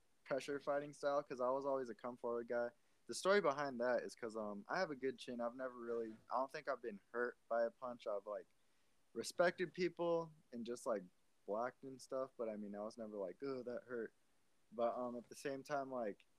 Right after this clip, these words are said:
I used to just come forward 'cause I read that everyone, like,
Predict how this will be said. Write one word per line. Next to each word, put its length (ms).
I 80
used 180
to 80
just 240
come 200
forward 480
'cause 160
I 100
read 280
that 200
everyone, 520
like, 320